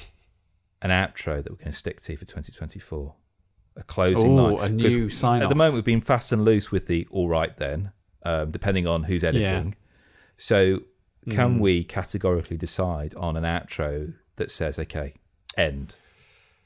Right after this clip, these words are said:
Speaker 2: End. Um, see you, see you,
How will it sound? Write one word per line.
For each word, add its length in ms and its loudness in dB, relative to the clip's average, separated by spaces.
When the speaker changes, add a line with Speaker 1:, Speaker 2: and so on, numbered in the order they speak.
Speaker 2:
End. 480 -4
Um, 1200 2
see 400 -2
you, 520 0
see 240 -4
you, 800 2